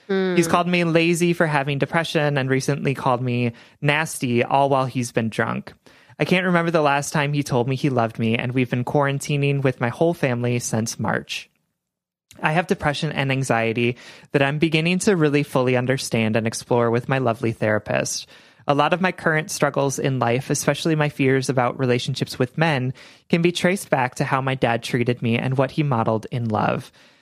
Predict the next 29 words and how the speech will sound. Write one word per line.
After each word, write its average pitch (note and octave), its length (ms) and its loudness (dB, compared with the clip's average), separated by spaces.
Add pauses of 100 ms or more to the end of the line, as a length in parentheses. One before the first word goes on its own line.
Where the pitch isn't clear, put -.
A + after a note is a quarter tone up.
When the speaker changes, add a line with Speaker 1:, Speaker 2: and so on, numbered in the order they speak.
(120)
Speaker 2:
His D#3+ 160 0
love E3+ 120 4
was F#3 160 2
never E3+ 200 2
attainable, D#3 640 0
which C3+ 140 0
has C#3 160 -2
made C#3+ 200 0
past - 400 -4
me D#3+ 100 0
feel C3+ 300 2
that B2+ 160 0
love C#3+ 240 0
is D#3 100 -2
something C3 380 -2
just E3 380 0
out D#3 160 0
of D#3 160 -2
reach A#2+ 420 0
and C#3 140 0
that C#3 120 0
you D3 120 0
need C#3+ 380 0
to - 100 0
be E3 140 2
better B2 460 0
to C3+ 180 -2
have B2+ 280 -2
it. - 300 -4